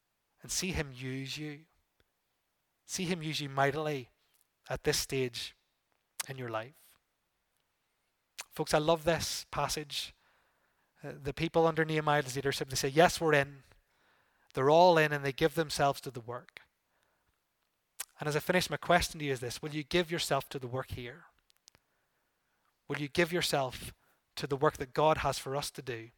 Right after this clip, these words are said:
in this place? Let's pray together. Father, thank you that you're doing a work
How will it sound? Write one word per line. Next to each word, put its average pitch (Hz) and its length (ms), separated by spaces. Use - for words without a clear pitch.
in 131 140
this 123 160
place? - 500
Let's 127 100
pray 110 220
together. - 340
Father, 160 260
thank 185 300
you 185 80
that 156 160
you're 156 240
doing 147 340
a 131 60
work 131 440